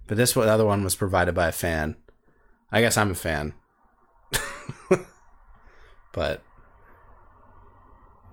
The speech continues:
well, I'll just tell you. Well,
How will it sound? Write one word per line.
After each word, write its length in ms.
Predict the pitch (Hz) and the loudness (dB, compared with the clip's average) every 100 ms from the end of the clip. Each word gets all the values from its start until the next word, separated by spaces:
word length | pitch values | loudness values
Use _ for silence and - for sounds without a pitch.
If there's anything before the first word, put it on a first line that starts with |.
| - - - - - - - - - - - - - - - - - - - - - - - | -20 -20 -20 -20 -20 -20 -20 -20 -20 -20 -20 -20 -20 -20 -20 -20 -20 -20 -20 -20 -20 -20 -4
well, 460 | 120 117 104 110 - | 2 4 4 2 0
I'll 200 | 110 110 | 2 2
just 200 | 117 - | 2 0
tell 200 | 135 120 | 2 2
you. 120 | 101 98 | 2 -2
Well, 160 | 101 | -8